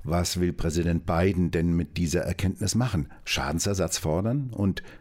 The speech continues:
wie wollte er den durchsetzen? In China einmarschieren?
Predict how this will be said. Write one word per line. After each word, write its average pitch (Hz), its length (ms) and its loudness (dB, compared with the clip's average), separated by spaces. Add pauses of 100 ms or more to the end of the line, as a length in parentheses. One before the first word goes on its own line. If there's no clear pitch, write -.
(180)
wie 104 200 2
wollte 92 220 2
er 92 140 2
den 92 180 2
durchsetzen? 87 760 0 (420)
In 87 100 0
China 87 400 2 (240)
einmarschieren? 92 880 0